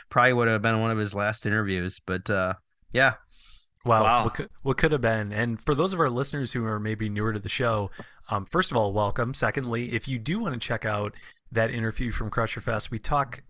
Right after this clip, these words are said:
Speaker 2: pretty extensively with Greg Gagne and Jim Brunzel, uh,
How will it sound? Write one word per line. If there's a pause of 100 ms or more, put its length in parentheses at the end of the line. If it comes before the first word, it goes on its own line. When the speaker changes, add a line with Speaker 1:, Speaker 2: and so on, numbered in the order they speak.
(100)
Speaker 2:
pretty
extensively
with
Greg
Gagne
and
Jim
Brunzel, (500)
uh,